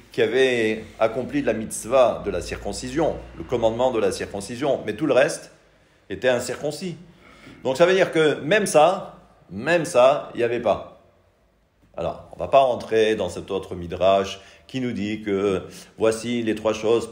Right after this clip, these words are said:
pour lesquelles ou grâce auxquelles le peuple d'Israël a été libéré. Ils ont préservé leur nom, leur nom hébraïque, leur habit et également leur langue.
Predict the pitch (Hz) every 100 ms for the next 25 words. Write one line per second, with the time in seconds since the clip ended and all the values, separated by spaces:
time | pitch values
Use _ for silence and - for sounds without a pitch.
0 | - 117 110 104 98 98 98 117 117 104
1 | 92 98 117 117 - 98 113 117 110 101
2 | 101 - - - 98 95 127 117 110 107
3 | 123 117 107 98 - 101 98 90 101 95
4 | 85 92 104 110 107 - - - 98 117
5 | - 107 110 101 113 110 92 98 104 117
6 | 135 - - - 95 95 110 104 101 95
7 | 95 92 110 - - _ _ 98 113 113
8 | 104 107 123 139 - _ - _ - 107
9 | 110 110 104 123 120 110 107 107 110 104
10 | 107 107 87 80 67